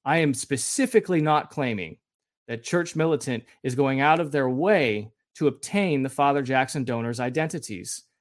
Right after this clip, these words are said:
I would love to, to just take them at their word when they claim that they don't want that information. But ladies and gentlemen, why are they subpoenaing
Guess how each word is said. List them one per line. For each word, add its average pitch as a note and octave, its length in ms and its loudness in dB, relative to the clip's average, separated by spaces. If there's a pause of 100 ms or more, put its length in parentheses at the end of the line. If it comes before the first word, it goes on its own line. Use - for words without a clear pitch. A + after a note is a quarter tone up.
(200)
I D#3+ 120 4
would E3+ 180 4
love E3 360 6
to, F3 100 -2
to D3 180 0
just C#3 300 -4
take B3 240 -6
them F#3+ 180 2
at E3+ 160 -2
their D3+ 180 2
word A2+ 500 -4 (320)
when A2 180 -4
they C#3+ 160 4
claim E3 400 -2
that C3+ 160 -4
they D#3+ 160 2
don't D#3 400 4
want A2 280 -6
that G2 200 -4
information. F2+ 680 -12 (320)
But B2+ 140 -8
ladies G3 280 4
and C#3+ 100 -2
gentlemen, B2+ 400 0 (380)
why D#3+ 600 6 (120)
are D3+ 140 2
they D3+ 140 2
subpoenaing C3 880 0